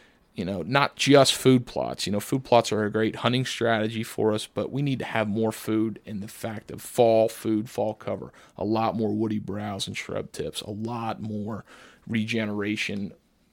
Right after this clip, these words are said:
you know, five feet and under. So that's one of the biggest strategies, is making sure that we have food, it's a diversity of food,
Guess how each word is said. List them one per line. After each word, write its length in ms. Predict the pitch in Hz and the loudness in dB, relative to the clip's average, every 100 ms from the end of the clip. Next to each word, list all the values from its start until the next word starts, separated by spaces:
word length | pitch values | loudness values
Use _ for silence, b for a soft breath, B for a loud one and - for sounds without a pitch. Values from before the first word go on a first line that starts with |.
| - | -12
you 100 | 113 | -8
know, 80 | 98 | -6
five 300 | - 117 120 | -2 0 0
feet 220 | - 113 | 0 -4
and 140 | 98 101 | -4 -6
under. 200 | 107 80 | -6 -8
So 140 | - | -2
that's 240 | 131 151 - | 0 0 -2
one 280 | 120 135 | 0 2
of 100 | 131 | 0
the 80 | 104 | -2
biggest 320 | 104 104 98 | -6 -6 -6
strategies, 540 | - 104 95 98 95 107 | -6 -6 -6 -6 -8 -8
is 160 | 101 B B B | -10 B B B
making 360 | 143 160 180 165 | 2 2 4 0
sure 320 | - 143 139 | 2 4 4
that 160 | 107 95 | 4 0
we 100 | 107 | -4
have 320 | - 139 131 | 2 2 2
food, 460 | - 127 131 135 131 _ _ _ - - - | 0 2 2 0 -6 _ _ _ -20 -20 -4
it's 180 | 139 - | 0 0
a 60 | |
diversity 720 | 120 101 117 110 120 123 117 | -2 -6 -2 -2 0 -2 -2
of 80 | 113 | -4
food, 440 | - 113 110 117 | -4 -2 -2 -2